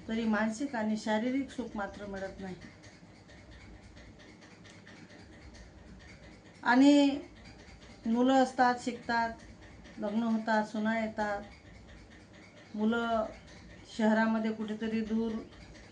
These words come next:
नोकरीला असतात, मग आई वडील घरी असतात, कुणाचे वडील असतात, कुणाची आई असते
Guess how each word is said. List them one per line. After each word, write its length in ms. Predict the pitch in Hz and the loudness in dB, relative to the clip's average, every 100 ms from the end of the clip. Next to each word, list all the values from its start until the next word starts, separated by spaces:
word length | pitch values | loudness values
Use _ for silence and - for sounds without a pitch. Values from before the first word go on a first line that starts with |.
| - - - - - - - 214 | -20 -20 -20 -20 -20 -20 -10 0
नोकरीला 520 | 220 220 254 247 226 | 2 2 2 2 2
असतात, 460 | 220 220 202 180 190 - - - - - - - - - - - - | 2 -2 -4 -4 -6 -12 -20 -20 -20 -20 -20 -20 -20 -20 -20 -20 -8
मग 180 | 214 220 | -2 2
आई 220 | 220 220 | 4 4
वडील 340 | 240 226 233 220 | 4 0 0 -2
घरी 220 | 202 226 | -4 -2
असतात, 360 | 214 - 175 - - - - - - - - - - - - - - - - - | -2 -4 -8 -10 -16 -20 -20 -20 -20 -20 -20 -20 -20 -20 -20 -20 -20 -20 -20 -10
कुणाचे 340 | 214 220 220 220 | 0 0 0 0
वडील 320 | 214 220 226 | -2 -2 -2
असतात, 340 | 214 - 214 214 | -2 0 0 0
कुणाची 360 | 208 208 208 208 | -4 -6 -6 -4
आई 200 | 208 214 | -2 -2
असते 280 | 208 - | -4 -6